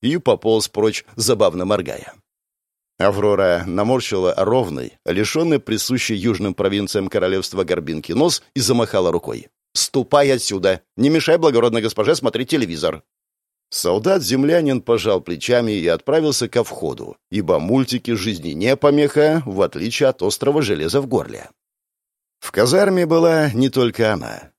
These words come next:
и на кроватях валялись лишь несколько разного рода наёмниц,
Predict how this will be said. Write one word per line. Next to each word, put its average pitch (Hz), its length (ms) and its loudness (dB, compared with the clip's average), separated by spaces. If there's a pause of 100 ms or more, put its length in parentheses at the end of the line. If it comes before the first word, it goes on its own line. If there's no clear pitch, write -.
(120)
и 95 100 0
на 98 120 0
кроватях 117 500 0
валялись 101 440 2
лишь 95 240 -4
несколько 104 500 -2
разного 98 360 2
рода 98 200 0
наёмниц, 107 680 -2